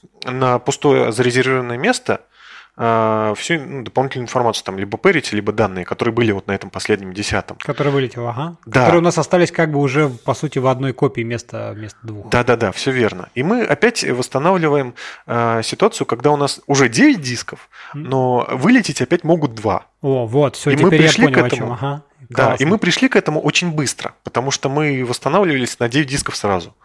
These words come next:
Speaker 2: Мгм.
Speaker 1: И потом мы вставили десятый, он там на своей скорости, пока он там ходит, ну, то есть нам не важно, за сколько он уже восстановится, потому что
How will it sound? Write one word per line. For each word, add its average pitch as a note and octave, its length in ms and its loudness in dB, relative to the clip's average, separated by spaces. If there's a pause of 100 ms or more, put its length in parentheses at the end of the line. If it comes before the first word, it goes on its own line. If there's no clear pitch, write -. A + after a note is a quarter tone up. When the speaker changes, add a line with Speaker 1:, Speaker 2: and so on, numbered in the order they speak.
(180)
Speaker 2:
Мгм. B2 320 -4
Speaker 1:
И C3 60 0
потом A#3+ 320 4
мы A3+ 100 2
вставили F3 400 2
десятый, A3 560 2
он F3 220 0
там D#3+ 100 2
на D#3+ 80 -2
своей E3 240 2
скорости, C#4+ 520 0
пока - 280 -2
он D3 160 0
там C#3+ 160 -2
ходит, B3+ 300 0
ну, E3 100 0
то B2+ 100 -4
есть A#2+ 200 -4
нам D3+ 320 -2
не F3 80 2
важно, C3 340 0
за G2+ 100 -2
сколько - 340 -6
он F#2+ 80 -10
уже F#2 120 -6
восстановится, G2+ 480 -8
потому B2+ 240 -6
что - 220 -4